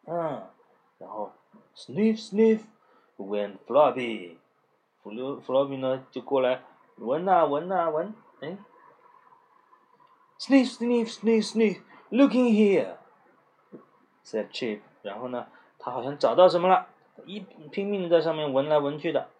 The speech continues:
然后呢，Chip说，"哎，快到这里来看一看。"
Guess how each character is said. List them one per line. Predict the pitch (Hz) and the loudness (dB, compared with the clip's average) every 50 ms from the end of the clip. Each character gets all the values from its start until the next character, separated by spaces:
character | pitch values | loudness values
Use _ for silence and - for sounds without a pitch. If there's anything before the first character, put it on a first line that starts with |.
| _ _ _ _ _ _ _ _ | _ _ _ _ _ _ _ _
然 | 95 95 110 | -12 -12 -10
后 | 120 123 120 | -8 -8 -6
呢， | 120 117 113 110 - _ _ _ _ _ _ _ _ _ _ _ _ _ | -4 -6 -6 -6 -10 _ _ _ _ _ _ _ _ _ _ _ _ _
Chip | - - 143 131 127 | -12 -10 -10 -8 -6
说，" | 143 147 131 - _ _ _ _ _ _ | -8 -8 -8 -10 _ _ _ _ _ _
哎， | - 226 247 226 220 - _ _ _ _ | 2 4 4 4 2 -4 _ _ _ _
快 | - 226 220 | 2 4 4
到 | 214 220 220 | 6 6 4
这 | 220 240 240 | 4 4 4
里 | 220 214 | 6 6
来 | 202 208 208 | 6 6 4
看 | 208 247 240 226 | 4 4 4 4
一 | 220 | 4
看。" | 220 226 202 - - | 4 2 2 0 -4